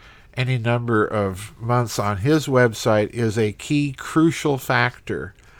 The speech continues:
in the secret governance structure of this country.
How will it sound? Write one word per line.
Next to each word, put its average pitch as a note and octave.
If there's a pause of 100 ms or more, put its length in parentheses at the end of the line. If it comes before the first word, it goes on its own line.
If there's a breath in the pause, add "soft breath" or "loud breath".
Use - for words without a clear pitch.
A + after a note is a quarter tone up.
(540 loud breath)
in B2+
the A2+
secret C#3
governance A2+
structure A2+
of G2+
this G2+
country. F2+